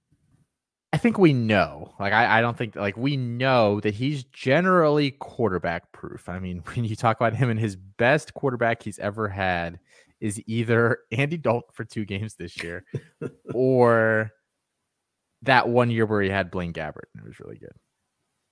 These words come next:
Speaker 1: That's the best, right? I mean, he played in college with Hackenberg,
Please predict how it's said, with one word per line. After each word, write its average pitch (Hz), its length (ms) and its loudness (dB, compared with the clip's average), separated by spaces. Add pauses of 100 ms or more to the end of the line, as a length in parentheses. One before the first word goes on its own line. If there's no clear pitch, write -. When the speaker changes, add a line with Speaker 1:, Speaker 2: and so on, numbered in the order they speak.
(1400)
Speaker 1:
That's 117 300 0
the 120 120 -2
best, 190 420 0
right? 127 220 0
I 107 60 -2
mean, 110 100 -2
he 107 80 -4
played 113 300 -2
in 113 100 -4
college 117 420 4
with 107 140 -2
Hackenberg, 98 920 -2